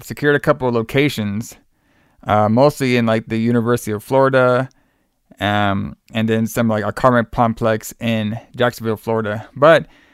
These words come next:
apparently she, she is the person, the director, who, she actually played a role in this movie. She was actually the doctor, Doctor, uh, Behrman,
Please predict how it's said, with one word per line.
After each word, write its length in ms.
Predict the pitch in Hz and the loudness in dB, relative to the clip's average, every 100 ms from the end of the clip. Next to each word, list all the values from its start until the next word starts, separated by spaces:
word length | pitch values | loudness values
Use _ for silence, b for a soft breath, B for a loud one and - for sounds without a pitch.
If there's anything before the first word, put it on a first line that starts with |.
| b - | b -4
apparently 500 | - 147 175 147 127 | 0 2 2 0 -2
she, 540 | - 160 185 196 - | -2 -2 0 0 -4
she 240 | - 185 208 | -4 0 2
is 120 | 175 | 2
the 100 | 170 | 0
person, 560 | 180 165 151 147 151 147 | 0 0 -2 -6 -6 -4
the 140 | 120 | -2
director, 480 | 123 147 170 135 120 | 4 2 2 0 0
who, 380 | 123 - 131 120 | -2 -6 -6 -4
she 340 | - 175 196 | 0 2 4
actually 240 | 151 - 139 | 2 0 -2
played 240 | 151 151 | 2 2
a 60 | 120 | 4
role 320 | 131 180 165 | 4 4 4
in 80 | 120 | 0
this 120 | 113 | -4
movie. 400 | 120 117 120 127 b b b b | -6 -6 -8 -10 b b b b
She 240 | - 160 | 0 2
was 180 | 165 139 | 2 2
actually 340 | 135 143 131 | 2 2 0
the 100 | 110 | 0
doctor, 480 | 107 139 143 110 104 | 4 4 4 0 -2
Doctor, 640 | 107 127 131 127 120 123 b b b b b | 2 2 2 0 2 0 b b b b b
uh, 220 | 85 104 101 - - - | 0 0 0 -6 -10 0
Behrman, 460 | 143 151 107 113 | 2 2 0 -4